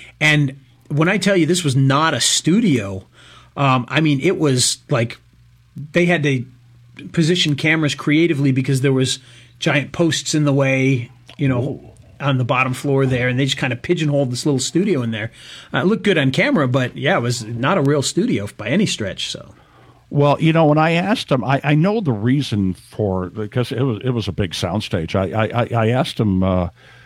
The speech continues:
Speaker 2: and I knew that the soundstage was to shoot commercials. Uh, you
Speaker 1: Sure.
Speaker 2: know,
Speaker 1: Yeah,
Speaker 2: not,
Speaker 1: that's
Speaker 2: not
Speaker 1: what ours
Speaker 2: just the
Speaker 1: was
Speaker 2: news.
Speaker 1: for as well.
Speaker 2: Yeah,
Speaker 1: Yep.
Speaker 2: yeah. And so I, I said, "Well, how, how,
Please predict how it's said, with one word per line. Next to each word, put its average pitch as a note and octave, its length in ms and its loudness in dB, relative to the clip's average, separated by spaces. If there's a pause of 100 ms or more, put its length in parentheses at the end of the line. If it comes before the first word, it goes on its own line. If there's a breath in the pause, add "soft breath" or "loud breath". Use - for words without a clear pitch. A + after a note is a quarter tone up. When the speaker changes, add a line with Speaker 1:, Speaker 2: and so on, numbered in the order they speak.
(260 loud breath)
Speaker 2:
and A#2+ 120 2
I B2+ 80 4
knew D3 300 4
that A#2+ 180 0
the G#2+ 60 -8
soundstage G#2 760 -2
was F#2+ 260 -4
to - 120 -10
shoot - 260 -6
commercials. - 600 -12 (200)
Uh, B2 140 -8
you C#3 80 -6
Speaker 1:
Sure. C#3 240 0
Speaker 2:
know, F#2+ 120 -8
Speaker 1:
Yeah, A2+ 140 0
Speaker 2:
not, G#2 120 -4
Speaker 1:
that's C#3 220 0
Speaker 2:
not D3 60 4
Speaker 1:
what C#3 100 2
ours B2+ 80 0
Speaker 2:
just C3 140 -2
the C3+ 40 -6
Speaker 1:
was A#2+ 140 0
Speaker 2:
news. A2 80 0
Speaker 1:
for A#2+ 120 -2
as A#2+ 140 -4
well. - 260 -12
Speaker 2:
Yeah, A2+ 220 -2
Speaker 1:
Yep. - 120 -8 (100)
Speaker 2:
yeah. G#2+ 200 -2 (520 loud breath)
And C3+ 200 2
so C3+ 240 4
I, B2+ 240 2
I C3 60 2
said, C3 200 -2
"Well, B2 100 0
how, D3 200 -2
how, A#2 580 -10